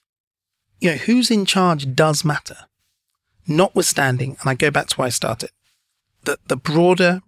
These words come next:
regulatory reforms we're putting in, we've done with the consensus of the industry and built that consensus over time. And so I think that those things, we're not doing them for this year. We're not doing those things to win elections. We're doing them because it's the right thing for the long term. And I know that the Chancellor is very much in that space as well.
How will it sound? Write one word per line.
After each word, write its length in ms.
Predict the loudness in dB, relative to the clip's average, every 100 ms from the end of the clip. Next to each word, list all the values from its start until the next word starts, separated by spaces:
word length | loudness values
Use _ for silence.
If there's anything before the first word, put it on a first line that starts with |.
| -2
regulatory 420 | -2 0 -2 -2
reforms 420 | -2 0 0 2
we're 140 | 0 -2
putting 320 | -2 -2 -2
in, 300 | -4 -6 -10 _ _ _ _ _
we've 140 | -6 0
done 200 | 2 2
with 120 | 0
the 100 | -2
consensus 880 | -2 -2 0 2 0 -2 -4 -4 -8 -4
of 160 | -4 -2
the 120 | -4
industry 480 | -2 -4 -4 -12 -16 _ _
and 180 | -4 2
built 220 | 2 0
that 140 | -8
consensus 520 | -2 -2 -2 -2 -2 0
over 180 | -2
time. 260 | -6 -16 -20 _ _ _ _ _ _ -4
And 160 | 0
so 140 | 2 0
I 60 |
think 200 | 0 -4
that 200 | -4 0
those 240 | 2 4 2
things, 240 | -2 -2
we're 80 | -4
not 160 | -4 0
doing 260 | 0 4 4
them 120 | 2
for 140 | 0
this 240 | 0 0 0
year. 160 | -2
We're 80 | 0
not 180 | 0 0
doing 220 | 4 6
those 200 | 6 4
things 200 | 2 0
to 60 | 2
win 100 | 2
elections. 480 | 2 0 -2 -2 -2
We're 60 |
doing 320 | 0 4 4 4
them 100 | 0
because 200 | -2 -4
it's 100 | 0
the 80 |
right 180 | 0 0
thing 160 | -2 -2
for 80 | -2
the 80 |
long 200 | 0 0
term. 240 | -2 -4 -2
And 100 | 0
I 60 |
know 120 | 2 0
that 120 | -2
the 60 |
Chancellor 440 | -2 -2 -2 -2 -2
is 100 | -2
very 160 | -2
much 240 | -2 -2 -2
in 80 | -2
that 140 | -2
space 280 | -4 -6 -4
as 120 | -4
well. 180 | -6